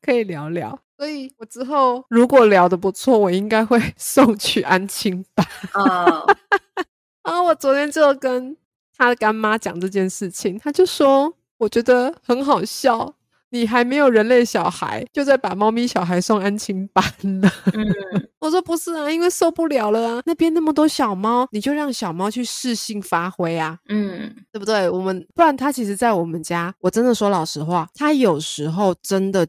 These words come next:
Speaker 1: 只是觉得好玩。
Speaker 2: 对。
Speaker 1: 所以它会去弄哥哥，它会去追姐姐，这个，
Speaker 2: 嗯。
Speaker 1: 这个人之常情啊。
Speaker 2: 对。
Speaker 1: 而且你越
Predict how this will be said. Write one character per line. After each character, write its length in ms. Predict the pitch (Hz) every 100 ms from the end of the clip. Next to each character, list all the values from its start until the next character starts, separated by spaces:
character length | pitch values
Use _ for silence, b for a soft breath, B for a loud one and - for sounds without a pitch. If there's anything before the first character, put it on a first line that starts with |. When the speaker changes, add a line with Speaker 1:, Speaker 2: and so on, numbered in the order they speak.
| -
Speaker 1:
只 260 | - 160
是 420 | 143 - 180 165 -
觉 260 | - 165 156
得 140 | 165
好 380 | 160 - - 160 - 196
玩。 280 | 127 - - -
Speaker 2:
对。 300 | 190 170 170 _
Speaker 1:
所 140 | 202
以 100 | 196
它 180 | 190 185
会 140 | 190
去 160 | 185 196
弄 240 | 185 170
哥 160 | - 147 -
哥， 420 | 160 160 160 196 _
它 100 | 185
会 140 | 190
去 120 | 185 185
追 220 | 175 165
姐 160 | 160
姐， 560 | 151 - 160 156 160 180 - -
这 100 | 302
个， 120 | 262 190
Speaker 2:
嗯。 100 | 190
Speaker 1:
这 80 | 294
个 120 | 254
人 220 | 190 180
之 160 | 180 202
常 260 | 196 170 175
情 240 | 190 156 156
啊。 160 | 214 -
Speaker 2:
对。 100 | 180
Speaker 1:
而 220 | 151 - 254
且 100 | 294
你 160 | 214
越 240 | 185 240